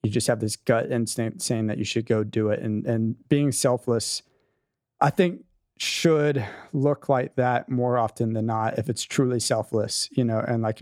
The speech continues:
doing kind things, like, do it because it's your solo marathon and you don't need to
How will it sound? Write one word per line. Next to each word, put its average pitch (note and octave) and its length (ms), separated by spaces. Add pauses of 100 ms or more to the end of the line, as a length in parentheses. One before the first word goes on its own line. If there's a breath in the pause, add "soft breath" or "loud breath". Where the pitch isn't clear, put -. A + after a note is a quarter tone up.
doing B2+ 280
kind A#2 240
things, B2 220
like, A2 140 (520)
do D3 160
it C#3 160
because A2+ 720
it's - 220
your A#2 140
solo A#2+ 300
marathon A2+ 760
and A#2 140
you A#2+ 60
don't A2+ 240
need A2+ 200
to G#2+ 200